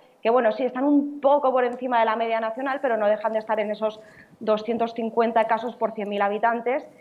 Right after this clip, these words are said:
Eh, ya te digo, es un poco más que la media, pero están controlados. La Comunidad de Madrid, eh, cerró con un, tasas más altas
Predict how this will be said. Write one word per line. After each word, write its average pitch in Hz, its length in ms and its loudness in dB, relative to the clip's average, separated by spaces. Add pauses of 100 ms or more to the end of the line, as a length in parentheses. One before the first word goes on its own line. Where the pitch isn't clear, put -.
(280)
Eh, 196 540 2
ya 196 140 -2
te 202 80 -4
digo, 185 200 -2
es 185 100 -8
un 214 200 -6
poco 226 380 0
más 226 280 -4
que 214 320 2
la 214 160 4
media, 233 460 -2 (120)
pero 240 160 2
están 240 180 -2
controlados. 202 520 0
La 196 80 -4
Comunidad 214 300 0
de 226 40 2
Madrid, 240 400 0 (460)
eh, 190 640 0 (540)
cerró 214 500 0
con 196 180 -2
un, 196 200 -6
tasas 214 300 -2
más 220 240 -8
altas 220 360 -2